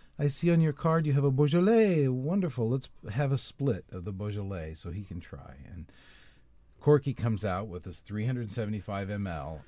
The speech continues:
of Beaujolais from Beaulieu Vineyard. Beaulieu Vineyard is in Napa, California. And so it was labeled incorrectly. To be labeled as a Beaujolais, it must be from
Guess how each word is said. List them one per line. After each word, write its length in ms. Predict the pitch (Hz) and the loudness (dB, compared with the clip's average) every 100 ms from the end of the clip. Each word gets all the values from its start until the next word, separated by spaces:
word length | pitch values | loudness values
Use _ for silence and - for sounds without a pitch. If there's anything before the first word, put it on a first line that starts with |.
| - | -12
of 320 | 85 76 76 | -10 -10 -10
Beaujolais 580 | 95 113 104 87 78 80 | -4 -4 -4 -6 -6 -8
from 380 | - 90 80 69 | -8 -8 -6 -2
Beaulieu 520 | 120 131 117 82 80 85 - _ | 6 6 6 2 -4 -8 -12 _
Vineyard. 560 | - 107 92 73 57 - _ _ _ _ _ | -8 -4 -2 -4 -8 -18 _ _ _ _ _
Beaulieu 600 | 92 117 151 135 110 90 62 | 0 4 6 4 2 -2 -8
Vineyard 580 | 92 127 131 90 78 76 | 0 4 4 2 -4 -8
is 140 | - 85 | -10 -6
in 160 | 85 | -4
Napa, 400 | 92 95 95 92 85 | -4 -4 -6 -10 -10
California. 800 | 101 82 78 - 92 87 62 67 _ _ _ _ - - - - - - | -8 -8 -8 -10 -8 -8 -10 -16 _ _ _ _ -20 -20 -20 -20 -20 -10
And 480 | 90 92 87 82 78 - | -6 -4 -4 -6 -8 -12
so 600 | - - 98 85 78 73 - | -16 -10 -6 -4 -4 -6 -10
it 180 | 82 | -12
was 220 | 73 85 76 | -10 -10 -8
labeled 480 | 90 110 107 92 | -6 -4 -4 -6
incorrectly. 680 | 87 85 - 92 95 - 78 71 | -6 -8 -8 -6 -6 -8 -12 -10
To 120 | 82 | -10
be 180 | 73 78 | -10 -10
labeled 480 | 87 98 101 95 | -6 -6 -4 -6
as 140 | 82 78 | -8 -8
a 80 | 78 | -8
Beaujolais, 600 | 98 104 95 85 80 76 | -6 -6 -6 -8 -8 -10
it 100 | 64 | -8
must 440 | 92 87 80 - | -8 -6 -8 -12
be 260 | 82 90 78 | -10 -8 -8
from 600 | - 95 90 82 76 76 | -12 -10 -8 -8 -10 -12